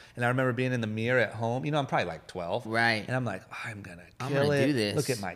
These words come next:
Speaker 1: gear," like,
Speaker 2: Yeah.
Speaker 1: whatever. And then I went there, and I'm like, "You're telling me, like, it's ninety degrees, and you want me to just run up and down this
Speaker 2: <laughs>
Speaker 1: field with all this shit on?" And, uh,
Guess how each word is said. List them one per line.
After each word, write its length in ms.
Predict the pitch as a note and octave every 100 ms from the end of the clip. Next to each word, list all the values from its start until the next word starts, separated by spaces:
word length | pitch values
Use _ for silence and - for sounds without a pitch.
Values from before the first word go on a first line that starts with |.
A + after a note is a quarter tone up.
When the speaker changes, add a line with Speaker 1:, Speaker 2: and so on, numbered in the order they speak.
| G2
Speaker 1:
gear," 420 | D3 C#3+ C3+ C3
like, 120 | A#2+
Speaker 2:
Yeah. 80 | B2
Speaker 1:
whatever. 280 | B2+ C3+ D#3
And 240 | D#3 A#2 A#2
then 80 |
I 140 | A2+ B2+
went 260 | C3 C3+
there, 180 | C3+ C3
and 140 | A#2+ A2
I'm 120 | A2
like, 220 | F#2 F#2+
"You're 160 | A2+ C3+
telling 320 | C3 C3 C#3
me, 300 | C#3+ C#3+ - G#2+
like, 180 | G#2
it's 140 | G#2+ A#2
ninety 320 | G#2+ A2+ A#2
degrees, 400 | G#2+ G#2+ A2 A2+
and 80 | G2
you 80 | G#2
want 100 | A2+
me 60 |
to 80 | G2
just 140 | F2+
run 200 | E2+ F2+
up 80 | G2
and 100 | G2+
down 160 | G#2 G2+
this 160 | G2 -
Speaker 2:
<laughs> 0 |
Speaker 1:
field 280 | A2 A2
with 120 | G#2 G2
all 100 | G2+
this 140 | F#2
shit 280 | - A2 A#2+
on?" 280 | C3 C3 C3 - - -
And, 340 | C3 C3 B2+ C3
uh, 220 | B2